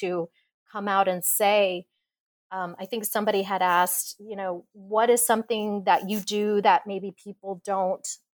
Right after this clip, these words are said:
um, or may get offensive about or, or defensive?" And I had to say one time, "Well, it is how I speak. You know, I am very passionate. I use my hands. I can be a little loud." <laughs>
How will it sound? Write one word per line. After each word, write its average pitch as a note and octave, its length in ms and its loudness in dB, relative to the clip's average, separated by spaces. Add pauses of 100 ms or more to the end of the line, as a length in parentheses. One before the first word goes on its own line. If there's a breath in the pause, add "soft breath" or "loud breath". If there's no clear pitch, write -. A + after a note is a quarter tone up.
(120)
um, E3 500 -14 (120)
or A3 80 -10
may A3 240 2
get G#3 200 0
offensive G3 460 2
about F#3+ 380 4
or, E3+ 240 -4 (220)
or G#3+ 120 -2
defensive?" G#3+ 760 4 (460)
And F#3+ 160 -8
I F3+ 80 -2
had G3+ 200 2
to G#3 60 -4
say G#3 220 0
one F#3+ 280 -2
time, F#3+ 280 -6
"Well, G3 340 4 (760)
it G#3 100 -2
is A3 180 4
how G#3 220 6
I F#3 100 4
speak. - 420 2 (280)
You G#3+ 100 -10
know, F#3+ 220 0
I G3 100 2
am G3+ 200 2
very G#3 220 2
passionate. B3 680 0 (200)
I F#3+ 40 -4
use E3 300 -8
my D3 180 -8
hands. C#4+ 680 -2 (560)
I E3 220 4
can G3 200 -6
be G#3 160 4
a F#3+ 80 6
little F#3 260 6
loud." F#3+ 480 8
<laughs> F4 100 4